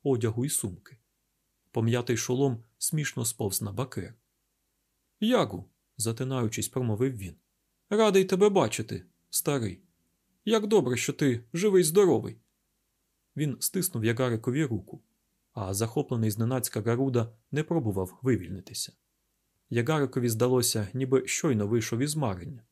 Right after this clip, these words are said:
про яке досі не підозрював. Роззирнувшись навколо, він уперше чітко побачив всю компанію. Із запізнілим полегшенням помітив. Його брудні, обдряпані і розцяцьковані синцями товариші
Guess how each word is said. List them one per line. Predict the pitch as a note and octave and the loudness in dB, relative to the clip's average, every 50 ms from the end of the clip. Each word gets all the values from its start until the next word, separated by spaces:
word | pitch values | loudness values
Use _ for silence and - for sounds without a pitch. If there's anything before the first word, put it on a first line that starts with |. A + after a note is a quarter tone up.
| _ | _
про | - - B2+ | -4 -2 0
яке | B2+ B2 B2 - A#2+ G2+ | 0 0 -2 -2 -4 -2
досі | G#2 A#2+ G#2+ - - A2 | 0 0 0 0 -2 -4
не | G2+ G2+ | -4 -4
підозрював. | G#2 D3+ C#3+ C#3 A#2 G2 F2+ - - - - - - _ _ _ _ _ _ _ _ _ _ _ _ _ _ _ _ _ - | -4 -6 -4 -4 -4 -4 -6 -10 -12 -14 -16 -18 -20 _ _ _ _ _ _ _ _ _ _ _ _ _ _ _ _ _ -4
Роззирнувшись | B2 A#2+ A#2+ A2+ C3 C3+ D3 D#3 D#3+ D3+ - C3+ A#2+ - | -2 0 0 2 2 2 0 0 -4 -2 -2 -4 -2 -2
навколо, | C3 B2 A#2 - - D3+ C#3+ C3+ B2+ A#2 A2+ - | -4 -4 -6 -4 -2 0 2 2 2 0 -2 -4
він | - C#3 C#3+ C#3+ | -6 -6 -4 -4
уперше | D3 - - E3+ D3+ C3 - A#2+ A2 | -6 -4 -2 -2 -2 -2 -2 -4 -4
чітко | - - C3+ - - - G#2+ | -4 -6 -6 -6 -4 -4 -2
побачив | A2 G#2+ A2 B2 B2 A#2 - A2+ G#2 G#2+ | -2 -2 -2 -2 -2 -2 -4 -6 -6 -8
всю | - - - - - D#3 | -8 -6 -6 -4 -4 -4
компанію. | - - C3 D3 - - A#2 F#2+ F2+ F2+ - - - - _ _ _ _ _ _ _ _ _ _ _ _ - | -4 -4 -4 -4 -4 -4 -4 -4 -6 -8 -10 -14 -18 -20 _ _ _ _ _ _ _ _ _ _ _ _ -6
Із | A#2+ A#2+ A2+ - - | -4 -4 -4 -4 -4
запізнілим | B2 A#2+ C3 C3 D3+ C#3 C3+ D#3+ E3 D#3 B2+ A2+ A2+ | -2 -2 -2 0 -2 -2 -2 0 0 0 0 0 0
полегшенням | A2+ A#2+ B2+ C#3 C3+ B2+ - - A#2+ A#2+ A#2 A2+ | 0 0 0 0 0 -2 -2 -4 -2 -2 -2 -2
помітив. | A2+ C3+ D3 D#3 C#3+ A2+ - - A2+ - _ _ _ _ _ _ _ _ _ _ _ _ _ - | -2 -2 -2 0 -2 -2 -4 -8 -16 -18 _ _ _ _ _ _ _ _ _ _ _ _ _ -6
Його | - G#2+ A2 G#2+ A2+ C3 B2+ A#2+ A2 - | 0 0 2 4 4 4 4 4 2 0
брудні, | - A2 A2+ A2 A2+ G#2+ A#2 C3+ C#3 C3+ B2 A#2 A#2 - | -2 0 2 2 2 2 0 -2 0 0 0 -2 -4 -4
обдряпані | - A2+ G2+ G2+ A#2+ A#2 C3+ C3 B2 - A#2+ G#2+ G#2 G2+ G2 - - | -6 -6 -4 -2 0 0 2 0 0 0 -2 0 0 -2 -4 -6 -4
і | A#2+ A2+ G#2+ - | -2 -2 0 0
розцяцьковані | - A2+ A#2+ A2+ - - B2+ - - - D#3 C#3 B2 A#2 A2+ | 0 -2 -4 -2 -2 -4 -4 -4 -2 -2 -2 0 0 0 0
синцями | A2 - - A2+ A2+ A2+ - C#3 B2+ A#2+ A2 G#2+ | 0 0 -2 -2 -2 -2 -2 -2 0 0 0 -2
товариші | A2 A#2+ G#2+ A2 A2 A2+ A#2 A2+ - - C#3+ C3 A#2+ A2+ | -2 -2 -2 0 0 0 -2 -2 -2 0 0 0 -2 -2